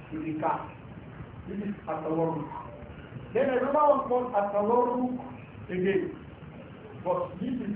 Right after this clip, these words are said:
introduced by some Islamic man. It is introduced by some Islamic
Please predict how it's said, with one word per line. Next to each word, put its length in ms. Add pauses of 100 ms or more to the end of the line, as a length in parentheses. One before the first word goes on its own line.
introduced 960
by 140 (260)
some 840 (600)
Islamic 840 (180)
man. 360 (1200)
It 60
is 160
introduced 680
by 140 (120)
some 200 (180)
Islamic 380